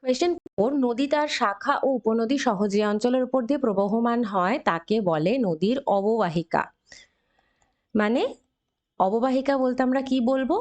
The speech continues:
যে এই যদি মেইন নদী হয়, তাহলে নদীতে যত তোমার নদী থেকে ধরো, মানে যত নদীতে এসে এরকম শাখা নদী মিলিত হচ্ছে,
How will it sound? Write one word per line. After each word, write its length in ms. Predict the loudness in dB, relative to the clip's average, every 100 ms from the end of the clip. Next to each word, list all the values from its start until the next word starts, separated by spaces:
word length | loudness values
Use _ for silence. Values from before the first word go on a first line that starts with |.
| -4
যে 160 | -4 -4 0
এই 200 | 0 0
যদি 220 | 0 0 0
মেইন 320 | 2 0 0 0
নদী 280 | 0 0 0
হয়, 260 | 0 -2 -4 -12 -20 -8
তাহলে 400 | -4 0 0 0 0 0
নদীতে 520 | 0 0 -2 0 0 0
যত 340 | 0 -2 0 0 0 0
তোমার 280 | 0 0 0
নদী 260 | 0 0
থেকে 260 | 0 0 0
ধরো, 340 | 2 2 2 0 -4 -8 -2
মানে 180 | 0 2
যত 200 | 0 0 0
নদীতে 340 | 0 0 2 0
এসে 140 | 2 0
এরকম 240 | 0 0
শাখা 360 | 0 0 0 0
নদী 240 | 2 0
মিলিত 320 | 0 0 0 0
হচ্ছে, 520 | -2 -4 _ -6 -4